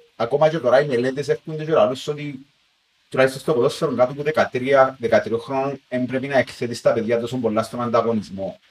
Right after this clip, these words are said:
Αλλά μετά έρχεσαι και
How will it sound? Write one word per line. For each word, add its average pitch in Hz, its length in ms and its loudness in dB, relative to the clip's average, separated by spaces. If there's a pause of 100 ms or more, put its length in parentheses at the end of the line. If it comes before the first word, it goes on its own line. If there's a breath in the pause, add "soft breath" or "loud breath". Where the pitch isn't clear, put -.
(320 soft breath)
Αλλά 135 280 4
μετά 165 640 0
έρχεσαι 170 720 -2
και 135 460 -2